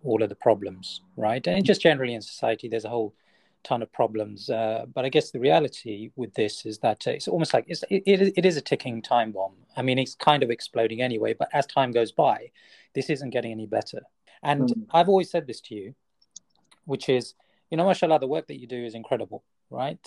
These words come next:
Speaker 1: In,
Speaker 2: Mm.
Speaker 1: in, in so many different spaces, but you're a bottleneck.
Speaker 2: Mm.
Speaker 1: You know, there is, I don't know, I know, I'm sure there are others, right? But I don't know anybody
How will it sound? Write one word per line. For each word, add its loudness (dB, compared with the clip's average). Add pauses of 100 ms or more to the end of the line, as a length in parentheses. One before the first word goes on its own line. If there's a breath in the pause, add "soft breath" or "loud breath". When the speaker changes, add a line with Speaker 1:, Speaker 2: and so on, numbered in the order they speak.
Speaker 1:
In, -4
Speaker 2:
Mm. 2
Speaker 1:
in, 2
in -2
so 6
many 4
different 2
spaces, -2 (420)
but 6 (560)
you're 0
a 0
bottleneck. -6 (440)
Speaker 2:
Mm. 6 (260)
Speaker 1:
You -10
know, -6
there -2
is, -2 (380)
I 6
don't -2
know, -4
I -8
know, -6
I'm -12
sure -6
there -6
are 0
others, -20 (200)
right? -8
But 0
I 0
don't -2
know -8
anybody -8